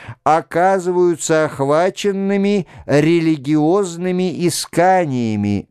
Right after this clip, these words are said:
то в духе универсального, то есть надцерковного христианства, то в духе идей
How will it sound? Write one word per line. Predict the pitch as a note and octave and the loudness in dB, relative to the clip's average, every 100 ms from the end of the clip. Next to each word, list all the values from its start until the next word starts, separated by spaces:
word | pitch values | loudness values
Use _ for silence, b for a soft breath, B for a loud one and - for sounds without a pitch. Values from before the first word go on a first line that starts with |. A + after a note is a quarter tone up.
| _ | _
то | - G#3+ | 0 2
в | G3+ C#3+ | 0 -4
духе | A#2 D3 C3 - B2+ B2 - | -2 -2 -2 0 0 0 -2
универсального, | C#3+ D#3 C3 B2 A2 G#2 - - A#2+ C#3+ D3+ D3+ D#3 D3 D3+ | -2 0 2 2 0 -2 -6 -2 2 2 0 -2 -2 -2 -2
то | C#3+ - F#3+ | -4 -2 0
есть | F3+ C#3 - - | 0 -2 -6 -8
надцерковного | C3 C#3 D3+ E3+ - - - C#3 A#2+ G#2+ - C#3+ D#3 D#3 E3 E3 E3+ | -2 0 0 0 -4 -18 -6 -4 -4 -6 -2 0 0 -2 -2 -2 -2
христианства, | - D#3 F3 - - E3 E3 E3+ D3 - E3 E3+ - B B - | -4 -4 -4 -4 -2 0 0 -2 -6 -4 -2 -2 -4 B B -2
то | F#3 A3+ | 2 2
в | A#3 E3 | 2 -4
духе | C3+ G3 A#3 - G3+ E3+ E3+ D#3+ | -6 -4 -4 -4 -6 -2 0 0
идей | B2 D3+ G#3 G3+ | 2 2 2 -2